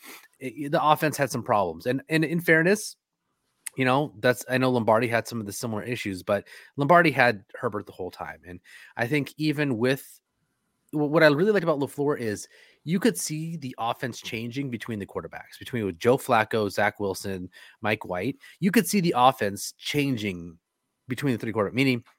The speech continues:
he understands that you have to be able to modify what you do for the talent on the field. And even though he wasn't able to get a lot of success out of the talent that was there, I mean, it is the Jets after all.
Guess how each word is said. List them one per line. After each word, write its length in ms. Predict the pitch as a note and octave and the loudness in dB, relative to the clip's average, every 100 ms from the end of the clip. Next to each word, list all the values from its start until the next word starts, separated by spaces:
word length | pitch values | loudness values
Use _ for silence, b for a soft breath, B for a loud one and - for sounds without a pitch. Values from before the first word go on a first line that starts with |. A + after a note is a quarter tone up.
| - | -8
he 300 | - F3 F3 - | -2 0 0 0
understands 840 | D#3+ C3+ - D#3 A2+ F2 F2+ - b b | 0 0 0 2 2 0 -6 -16 b b
that 100 | A2 | -6
you 140 | B2+ A#2+ | -2 4
have 220 | C3+ - | 4 2
to 80 | B2+ | 0
be 100 | B2+ | 2
able 140 | B2 | 2
to 160 | - G#2 | -2 -2
modify 580 | G#2 B2 C3 - G#2 | 2 2 2 0 -2
what 320 | F#2 A2 A#2 - | 0 -4 -4 -4
you 80 | G#2 | -4
do 360 | A2 A#2 D#3 E3+ B | -2 0 0 -4 B
for 100 | - | -6
the 100 | C3 | -4
talent 380 | A#2+ B2+ B2 A#2 | -2 -2 -2 -2
on 120 | A2 | -4
the 80 | G2 | -6
field. 340 | - A#2+ F#2+ F#2+ | -8 -6 -6 -4
And 100 | A#2 | -2
even 180 | D3 | 2
though 140 | D#3 D3 | 4 4
he 120 | C#3+ | 4
wasn't 240 | C#3+ C3+ | 0 0
able 140 | C3+ B2+ | -2 -2
to 60 | |
get 200 | A#2+ B2 | 0 0
a 60 | A#2 | -2
lot 200 | A2 A#2 | -4 -4
of 60 | - | -6
success 380 | G2+ G3+ G#3 | -4 -2 0
out 100 | A#2+ | 0
of 80 | F#2+ | -2
the 60 | F2 | -6
talent 300 | - F#2+ F2 | -6 -6 -6
that 180 | F2+ - | -10 -10
was 120 | F2+ | -10
there, 240 | F2+ F2+ B B B - | -8 -10 B B B -4
I 40 | |
mean, 140 | A#2 | -2
it 100 | A#2 | 0
is 120 | A2+ F#2 | -2 -4
the 80 | |
Jets 320 | F2 F#2+ F2+ D#2+ | -6 -4 -4 -8
after 320 | D2 - D2+ | -14 -18 -20
all. 180 | D#2+ | -20